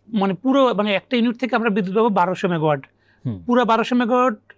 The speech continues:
Speaker 1: আমাদের পেতে হলে আপনি একটা ইউনিট থেকে দশ থেকে বারো মাস আমাদেরকে অপেক্ষা করতে হবে, মানে,
Speaker 2: ঠিক।
Speaker 1: এটা। একইভাবে সেকেন্ড যে
Speaker 2: ইউনিটের
Speaker 1: ইউনিটটা,
Speaker 2: ক্ষেত্রেও এক।
Speaker 1: ওটাও একইভাবে আমরা বলতে পারি, মানে, পরীক্ষামূলকভাবে আংশিক, মানে, আস্তে আস্তে পু-, একদম পর্যায়ক্রমে আসবে।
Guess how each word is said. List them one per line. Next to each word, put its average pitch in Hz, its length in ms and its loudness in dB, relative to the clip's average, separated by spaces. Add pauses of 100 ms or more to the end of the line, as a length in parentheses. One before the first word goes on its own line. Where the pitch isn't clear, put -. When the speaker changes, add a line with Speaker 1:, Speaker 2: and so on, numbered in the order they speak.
Speaker 1:
আমাদের 185 280 -4
পেতে 214 260 -2
হলে 247 220 0 (440)
আপনি 180 300 -6
একটা 180 340 -4
ইউনিট 202 200 -2
থেকে 262 260 -8 (680)
দশ 180 260 -2
থেকে 262 320 -6 (120)
বারো 175 280 -2
মাস 196 180 -6
আমাদেরকে 165 280 -8
অপেক্ষা 156 220 -10
করতে 151 260 -10
হবে, 147 320 -8 (180)
মানে, 165 140 -10 (220)
Speaker 2:
ঠিক। - 160 -12
Speaker 1:
এটা। 156 180 -10 (460)
একইভাবে 240 480 0
সেকেন্ড 214 360 -2
যে 240 80 -4
Speaker 2:
ইউনিটের 190 580 -6
Speaker 1:
ইউনিটটা, 165 400 2
Speaker 2:
ক্ষেত্রেও 156 380 -4
এক। 98 180 -6
Speaker 1:
ওটাও 233 480 2
একইভাবে 180 560 -2 (420)
আমরা 175 260 -2
বলতে 170 240 -2
পারি, 220 280 -4
মানে, 170 420 -12 (500)
পরীক্ষামূলকভাবে 214 580 -2
আংশিক, 196 440 -6
মানে, 180 140 -6
আস্তে - 260 -6
আস্তে 220 200 -6
পু-, - 420 -14
একদম 196 140 -6
পর্যায়ক্রমে 208 580 0
আসবে। 147 260 -6